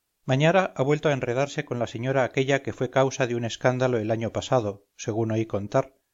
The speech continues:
y además anda en tratos con la María Sánchez,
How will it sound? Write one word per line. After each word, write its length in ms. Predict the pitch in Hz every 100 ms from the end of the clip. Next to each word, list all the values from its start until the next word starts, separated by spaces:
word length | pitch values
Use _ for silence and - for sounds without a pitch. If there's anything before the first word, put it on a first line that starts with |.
| _ _ _
y 120 | - 156
además 500 | 165 156 143 - _
anda 260 | 131 135 139
en 100 | 127
tratos 400 | 135 131 143 143
con 180 | 123
la 80 | 117
María 340 | 104 107 131 120
Sánchez, 640 | 147 143 - 92 - _